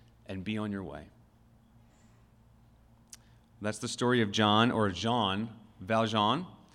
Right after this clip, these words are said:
from Victor Hugo's book, Les Mis. It was turned into a movie, a musical. The priest's generosity completely changed Jean Valjean's life.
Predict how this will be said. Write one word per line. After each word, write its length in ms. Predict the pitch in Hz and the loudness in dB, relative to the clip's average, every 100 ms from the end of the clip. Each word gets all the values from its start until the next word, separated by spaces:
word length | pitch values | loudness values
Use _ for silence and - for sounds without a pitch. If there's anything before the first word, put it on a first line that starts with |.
| - - _ _ | -20 -20 _ _
from 200 | 110 101 | -6 -4
Victor 240 | 123 123 | -6 -6
Hugo's 340 | 113 113 110 92 | -6 -4 -4 -4
book, 240 | 113 104 | -6 -6
Les 200 | 101 107 | -4 -4
Mis. 480 | 101 101 123 127 - | -2 -2 -4 -8 -16
It 100 | - | -16
was 320 | 90 - - - | -16 -16 -20 -14
turned 180 | 117 104 | -8 -6
into 180 | 101 95 | -6 -6
a 140 | 95 | -8
movie, 400 | 98 101 104 110 | -8 -8 -6 -6
a 40 | |
musical. 460 | 98 101 98 120 139 - - _ _ - _ - - _ _ _ _ _ _ _ _ _ _ _ _ _ | -6 -8 -8 -8 -10 -18 -20 _ _ -20 _ -20 -20 _ _ _ _ _ _ _ _ _ _ _ _ _
The 200 | - 135 | -12 -12
priest's 340 | - 180 185 104 | -4 -2 -2 -2
generosity 680 | 117 135 131 131 135 113 | -2 2 4 4 2 -4
completely 580 | - 123 120 139 123 113 | -2 -2 2 0 2 0
changed 840 | 104 - 123 135 113 87 87 - - - _ - | -2 -6 0 2 2 2 -4 -8 -12 -18 _ -16
Jean 260 | 92 110 107 | -2 0 2
Valjean's 480 | 101 95 95 87 82 | 0 -2 -4 -6 -6
life. 320 | 73 - - | -10 -10 -18